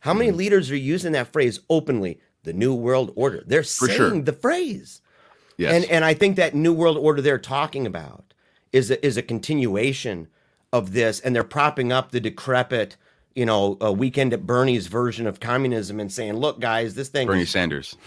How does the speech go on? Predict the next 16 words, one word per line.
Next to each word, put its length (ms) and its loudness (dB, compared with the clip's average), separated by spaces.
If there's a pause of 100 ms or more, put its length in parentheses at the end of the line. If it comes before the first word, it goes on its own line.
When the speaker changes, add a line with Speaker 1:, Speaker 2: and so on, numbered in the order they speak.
(220)
Speaker 1:
Yeah, 340 4
<laughs> 520 2
yeah, 140 6
they're, 120 4
they're 220 4
propping 420 2
it 100 4
up 220 2
and 100 2
saying, 200 4
"Look, 220 2
this 180 -2
is, 200 -2
this 220 2
is 160 -2
bogus," 880 0